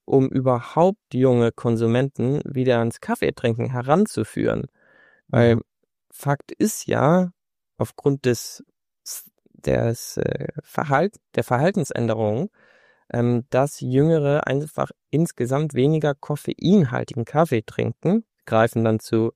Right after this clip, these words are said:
Speaker 1: Softdrinks mit Koffein oder Energygetränken. Aber der Anteil von Decaf ist quasi im Vergleich zu allen anderen Generationen höher. Und früher wurde ja einfach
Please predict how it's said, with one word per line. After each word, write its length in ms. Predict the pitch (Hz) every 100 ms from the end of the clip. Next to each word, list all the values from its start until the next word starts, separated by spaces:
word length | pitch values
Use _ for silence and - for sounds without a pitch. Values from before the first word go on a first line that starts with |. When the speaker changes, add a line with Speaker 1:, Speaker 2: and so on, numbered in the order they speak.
| _
Speaker 1:
Softdrinks 1040 | - 165 - - 131 135 135 135 135 -
mit 220 | - 117
Koffein 300 | - 131 123
oder 220 | 120 113 113
Energygetränken. 1000 | 160 165 151 147 143 - 131 139 - 180 _ _ _ _ _ _ _ _
Aber 640 | - 160 190 123 117 170 208
der 280 | 143 120 -
Anteil 760 | 196 277 - 123 113 120 165
von 320 | 214 - 120 117
Decaf 540 | 160 - - 143 - -
ist 300 | 180 - -
quasi 440 | - - 139 143
im 220 | 147 - 151
Vergleich 680 | - 123 120 160 123 175 _
zu 160 | -
allen 320 | - 123 120 -
anderen 320 | 180 202 120
Generationen 840 | - 113 113 120 - 120 127 135 120
höher. 440 | 190 127 - - _ - - - _ -
Und 520 | 127 127 123 131 - _ _ _ _ _ _ _ _ _ _ _ _ _
früher 460 | - - 214 131 117
wurde 220 | 131 131
ja 180 | 123 120
einfach 380 | - 135 -